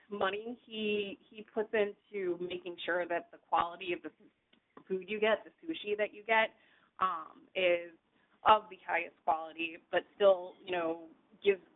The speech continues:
us as, um, his, uh, guests the best meals that we can find for a lower, you know, as low of a price as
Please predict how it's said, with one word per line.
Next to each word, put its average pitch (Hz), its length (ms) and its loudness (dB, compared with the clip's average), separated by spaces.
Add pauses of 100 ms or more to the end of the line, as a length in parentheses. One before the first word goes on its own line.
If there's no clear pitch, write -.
us 180 220 8 (240)
as, 165 300 2 (400)
um, 156 340 -2 (580)
his, 208 140 2 (200)
uh, 160 220 4 (160)
guests 170 220 4 (720)
the 196 80 -2 (220)
best 175 240 8 (180)
meals 170 320 -6
that 165 140 2
we - 140 -10 (100)
can 175 160 -20
find 160 400 -2 (240)
for 170 320 -2
a 170 160 -12
lower, 165 400 -8 (180)
you 196 60 -14
know, 170 220 -2 (400)
as 202 160 8
low 226 160 0
of 196 60 -12
a - 20 -16 (100)
price 175 160 2 (340)
as 185 160 4